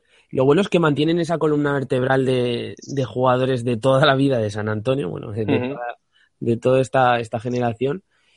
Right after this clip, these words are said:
Speaker 1: y, y la completan con piezas absolutamente brillantes que van a permitir que, bueno, que esperemos que permitan que este juego tan inteligente, tan, tan vistoso que tiene, que tienen los Spurs, pues, se desarrolle, ¿no?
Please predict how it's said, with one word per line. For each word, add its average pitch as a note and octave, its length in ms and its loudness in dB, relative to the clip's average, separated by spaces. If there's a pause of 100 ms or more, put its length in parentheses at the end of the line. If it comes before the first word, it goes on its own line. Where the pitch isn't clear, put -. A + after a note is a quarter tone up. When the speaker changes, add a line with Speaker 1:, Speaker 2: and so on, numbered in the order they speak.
(260)
Speaker 1:
y, C#3 300 4
y C#3 180 4
la B2+ 160 4
completan D3+ 480 0
con C#3+ 180 2
piezas F#3 480 2
absolutamente C#3 680 0
brillantes D3 640 0 (280)
que - 80 -8
van B2 160 0
a C3+ 80 0
permitir C#3+ 500 2
que, A#2 540 -2
bueno, C3+ 200 -2
que A2 80 -4
esperemos B2 520 -2
que B2+ 140 -6
permitan B2 540 -4
que A2 100 -10
este G#2+ 240 -6
juego B2+ 400 -2
tan A#2+ 420 -2 (200)
inteligente, B2 800 -2
tan, A#2 480 -2
tan B2 180 0
vistoso B2 420 -4
que A2+ 120 -6
tiene, A#2+ 480 -6 (500)
que B2 160 -4
tienen A#2 300 -4
los B2 160 -4
Spurs, B2+ 400 -4
pues, - 360 -8
se B2 100 -2
desarrolle, A2 640 -2
¿no? - 200 -20